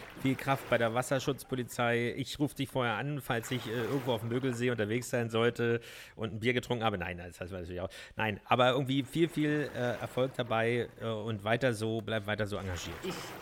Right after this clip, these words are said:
Speaker 2: danke für die Möglichkeit und es hat mir echt Spaß gemacht und ich finde es ein schönes Format. Also ich komme auch gerne wieder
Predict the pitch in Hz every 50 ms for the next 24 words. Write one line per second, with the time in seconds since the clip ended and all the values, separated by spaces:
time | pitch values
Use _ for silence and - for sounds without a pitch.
0 | - - - 151 156 214 285 - - 311 294 277 - - 220 233 220 214 208 240
1 | 247 - 226 226 226 - - - 175 175 175 180 180 175 185 180 180 180 190 190
2 | 185 190 190 - - 262 - - - - - - 170 160 - 202 - - - -
3 | 285 277 277 269 262 262 262 - - 196 196 185 196 - - - 214 214 226 226
4 | - 202 175 - - 330 381 403 370 - - 277 262 269 269 269 247 185 143 139
5 | 135 135 131 143 165 170 156 160 165 160 160 156 151 131 170 180 - - - -
6 | 220 226 220 196 190 180 - - - 175 165 190 226 262 277 277 262 190 170 190
7 | 196 196 147 123 107 101 98